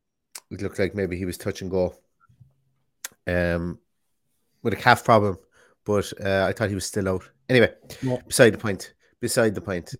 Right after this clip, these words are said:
Speaker 1: uh, he's only one of eleven players we're gonna need to worry about. Um,
Speaker 2: Exactly.
Speaker 1: it's, yeah, it, look, it's,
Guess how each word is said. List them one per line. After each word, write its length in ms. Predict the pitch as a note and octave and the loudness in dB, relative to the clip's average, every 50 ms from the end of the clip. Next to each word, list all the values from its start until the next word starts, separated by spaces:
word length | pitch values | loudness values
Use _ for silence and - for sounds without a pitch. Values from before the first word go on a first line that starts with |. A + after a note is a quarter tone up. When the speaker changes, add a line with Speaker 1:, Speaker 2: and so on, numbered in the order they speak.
| - | -8
Speaker 1:
uh, 240 | - F#2+ F#2+ F#2+ F#2 - | -4 -2 0 0 -2 -2
he's 220 | - G2 G2 - G#2+ | -6 -8 -8 -6 -6
only 140 | G#2 G2+ G#2 | -6 -6 -4
one 180 | G2 G#2 G#2 | -4 -4 -6
of 100 | G2 F2 | -6 -6
eleven 280 | G2+ G2+ G2 F2+ F#2+ E2+ | -6 -6 -6 -6 -8 -10
players 260 | - G#2 G2 F2 F2+ | -10 -8 -10 -10 -10
we're 80 | G2 F2+ | -8 -8
gonna 200 | G2 F#2+ F#2 F#2 | -8 -6 -6 -8
need 140 | F#2 F2+ | -10 -10
to 60 | - F#2+ | -10 -8
worry 200 | G2 F#2+ F#2 F2+ | -8 -6 -6 -6
about. 220 | E2+ - F#2 F2 - - _ _ - - - - - - - - - _ - | -6 -6 -8 -10 -10 -14 _ _ -20 -20 -20 -20 -20 -20 -20 -20 -18 _ 2
Um, 220 | - C#3 C#3+ C#3+ | 6 8 8 8
Speaker 2:
Exactly. 420 | D3 D3 C#3 B2 A#2 - B2 A#2+ - _ _ _ _ _ _ _ _ _ _ _ _ _ _ - - - - | 8 6 4 0 0 -2 -8 -10 -10 _ _ _ _ _ _ _ _ _ _ _ _ _ _ -10 -6 0 0
Speaker 1:
it's, 240 | E3 E3 - - | 0 0 0 -4
yeah, 240 | - F3+ F3 F3 F3 | 0 2 6 6 6
it, 180 | E3 - - F#3 | 6 4 4 8
look, 180 | F3+ F#3+ - | 8 8 8
it's, 200 | G3 G#3 - - | 8 4 4 2